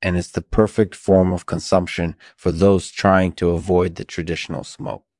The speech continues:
N Y X is a brand that started as a cannabis retailer in California and has evolved into a global brand.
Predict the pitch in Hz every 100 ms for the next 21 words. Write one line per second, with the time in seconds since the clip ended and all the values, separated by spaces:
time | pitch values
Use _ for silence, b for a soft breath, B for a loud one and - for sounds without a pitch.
0 | _ _ _ _ - 113 107 104 110 120
1 | - - 101 92 85 101 107 110 104 95
2 | 98 90 - 101 98 85 87 - 101 98
3 | 92 - 101 95 98 95 92 87 90 87
4 | - 104 101 98 98 - 90 90 90 95
5 | 90 82 98 95 92 85 87 85 87 82
6 | 80 85 80 76 73